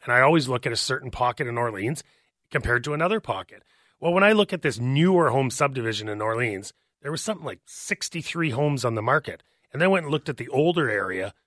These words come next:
There was six. So there are some areas that are still very listing starved, and then there's other areas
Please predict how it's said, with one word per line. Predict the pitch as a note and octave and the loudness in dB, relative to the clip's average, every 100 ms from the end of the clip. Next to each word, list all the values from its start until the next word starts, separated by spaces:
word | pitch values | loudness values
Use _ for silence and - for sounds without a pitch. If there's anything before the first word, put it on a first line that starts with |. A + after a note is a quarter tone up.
| _ | _
There | C3 | -6
was | A2+ | -4
six. | - D3+ - - - _ _ _ | 0 0 -2 -6 -16 _ _ _
So | - | -2
there | D3+ E3+ | 2 6
are | F3 G3 | 8 8
some | - F#3+ F3+ | 6 6 8
areas | F3 E3 C3+ G#2 G#2+ G#2+ | 8 8 8 4 0 4
that | A#2+ A2+ A#2 | 6 6 4
are | A#2 A2+ G#2+ | 2 4 2
still | G2+ - - C3 C3+ C3 | -2 -6 0 2 4 2
very | A#2 A#2 | 0 -2
listing | A2 A#2 - C3 | 0 -2 -4 -8
starved, | A2 - G#2 C3+ | -8 -2 0 0
and | A2 | -2
then | A2+ | -4
there's | A#2 G#2 | -4 -2
other | B2 F#3+ | -2 0
areas | A2+ G2 G2+ A2 | -2 -2 -4 -6